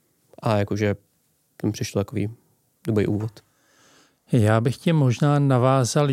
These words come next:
Speaker 2: use casem, který hrozně zaujal mě, dával mi smysl a vlastně taky hrozně souvisí s tím překladem.
Speaker 1: Hmm.
Speaker 2: A to byla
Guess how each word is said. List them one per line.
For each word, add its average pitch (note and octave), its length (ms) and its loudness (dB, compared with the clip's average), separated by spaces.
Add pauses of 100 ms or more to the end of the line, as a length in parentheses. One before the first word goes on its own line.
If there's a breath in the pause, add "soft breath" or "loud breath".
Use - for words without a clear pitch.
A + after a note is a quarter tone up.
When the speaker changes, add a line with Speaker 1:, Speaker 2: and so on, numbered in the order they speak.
Speaker 2:
use - 180 -4
casem, C#3+ 360 0
který C#3+ 260 0
hrozně A#2+ 420 2
zaujal C#3+ 580 0
mě, G#2+ 500 2
dával B2 360 2
mi B2+ 100 0
smysl C3 600 -2
a A#2+ 60 -2
vlastně A2+ 460 -2
taky B2+ 260 -2
hrozně C3+ 640 0
souvisí B2+ 680 -2
s - 120 -8
tím C#3+ 220 -4
překladem. A#2 760 -2
Speaker 1:
Hmm. A#2+ 240 2
Speaker 2:
A C3 80 0
to - 180 -2
byla C3 640 2